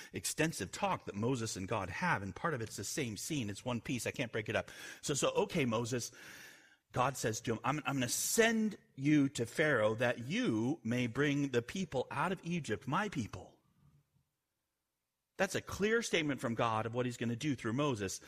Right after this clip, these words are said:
And I would just ask, put yourself in Moses' shoes for a minute. What would you say? What would it be for you? God's essentially, he's broken your window.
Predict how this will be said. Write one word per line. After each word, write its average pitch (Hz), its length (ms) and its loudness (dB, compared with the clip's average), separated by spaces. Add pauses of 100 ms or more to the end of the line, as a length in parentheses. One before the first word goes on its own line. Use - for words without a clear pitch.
(360)
And 131 200 0
I 165 140 4
would 226 100 -2
just 196 220 -4
ask, 139 260 2
put 175 120 -4
yourself 175 340 0
in 131 100 -2
Moses' 147 420 -2
shoes 131 240 -4
for - 180 -2
a 110 40 0
minute. 95 380 -4 (320)
What 139 160 -2
would 156 120 -6
you 135 100 -6
say? - 340 -8 (2250)
What 135 240 -2
would 175 180 -2
it 127 120 0
be 120 120 -2
for 110 180 -10
you? 87 340 -8 (960)
God's 170 340 2
essentially, 147 520 0
he's 110 220 -4
broken 156 460 0
your 110 140 0
window. 101 480 -2